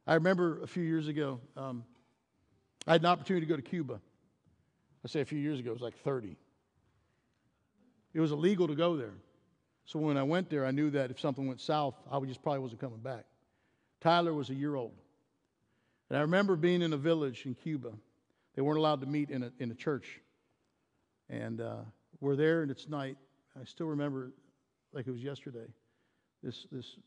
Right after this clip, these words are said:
mom and dad, they, they bring this child. My Spanish is not good enough to kinda go into the deeper parts of Spanish. And I still remember this girl. She was as white as a sheet. And through the interpreter, we found out, and I was like, "What's wrong with this girl?"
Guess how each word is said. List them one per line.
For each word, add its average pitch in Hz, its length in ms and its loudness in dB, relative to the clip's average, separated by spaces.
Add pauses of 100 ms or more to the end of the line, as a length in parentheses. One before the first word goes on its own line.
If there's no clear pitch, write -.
mom 156 280 0
and 147 100 -4
dad, 143 300 2
they, 127 120 -6
they 131 140 -10
bring 139 280 -4
this 127 160 -8
child. 135 420 -4 (600)
My 123 60 -6
Spanish 180 460 0
is 147 60 -6
not 143 180 -4
good 143 140 -2
enough 139 200 -4
to - 60 -6
kinda 131 280 -2
go 131 220 -2
into 127 120 -4
the 113 100 -8
deeper 123 320 -10
parts 123 220 -6
of - 60 -18
Spanish. 127 380 -12 (220)
And 131 80 -4
I 120 40 -2
still - 180 -4
remember 151 300 0
this 131 160 -8
girl. 143 240 -6
She - 180 -8
was 131 260 -8 (420)
as 123 100 -6
white 147 280 -4
as 135 120 -6
a 123 40 -12
sheet. 123 260 -12 (1400)
And 131 140 -4
through 180 120 -4
the 165 80 0
interpreter, 147 480 -2
we 120 80 -8
found 131 320 -6
out, 131 180 -4
and 135 60 -10
I 131 40 -6
was 123 100 -10
like, 123 80 -8
"What's 147 160 -6
wrong 165 160 -4
with 147 100 -12
this 110 120 -14
girl?" 101 280 -18